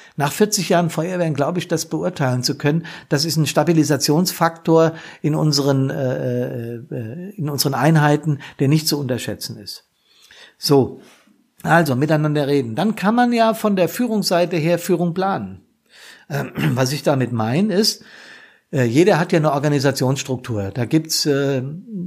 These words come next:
bei den, bei den Sannis gibt's den Ortsgruppenleiter und dann gibt's auch, äh, glaub ich, Zugführer und Gruppenführer. Ich glaub, das ist ähnlich wie bei uns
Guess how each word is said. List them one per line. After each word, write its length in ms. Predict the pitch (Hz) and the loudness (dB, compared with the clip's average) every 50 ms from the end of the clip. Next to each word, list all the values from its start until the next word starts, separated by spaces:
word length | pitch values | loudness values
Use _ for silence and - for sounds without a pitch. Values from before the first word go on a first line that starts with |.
| 175 170 160 151 135 117 110 110 117 117 | -8 -8 -10 -10 -10 -12 -12 -12 -14 -8
bei 140 | - 127 131 | -4 -2 0
den, 280 | 131 139 131 127 123 120 | 2 2 2 2 2 2
bei 120 | - 127 | 2 2
den 160 | 123 131 123 | 2 2 2
Sannis 400 | 120 127 135 170 185 170 156 - | 2 4 4 6 6 4 4 2
gibt's 240 | - 160 151 - - | 2 0 0 0 0
den 180 | - 139 127 135 | 0 0 0 0
Ortsgruppenleiter 1000 | 156 160 156 - - 175 170 156 156 147 147 143 143 135 147 143 143 143 151 160 | 0 -2 -2 2 2 2 4 4 4 4 4 4 4 4 4 4 4 4 2 2
und 140 | 160 143 139 | 0 -2 -2
dann 100 | 139 131 | 0 0
gibt's 220 | 139 151 151 - | -2 -2 -2 -2
auch, 260 | 160 139 147 143 - | -2 -4 -4 -4 -4
äh, 80 | 160 143 | -8 -6
glaub 220 | - 147 139 135 | -4 -2 -2 -2
ich, 80 | 127 131 | -2 -2
Zugführer 360 | - 180 170 - - 151 131 | -2 -2 -2 0 0 0 0
und 60 | 127 | 0
Gruppenführer. 400 | 120 - 196 180 165 190 180 170 | 0 0 0 0 0 2 2 2
Ich 100 | 151 135 | 2 2
glaub, 100 | 143 147 | 0 -4
das 80 | 131 120 | -6 -6
ist 60 | - | -4
ähnlich 260 | - 156 151 151 131 | -2 -2 -2 -2 0
wie 100 | 147 139 | 0 0
bei 120 | 131 127 127 | 2 2 4
uns 320 | 151 190 233 247 247 - | 4 4 4 2 0 -4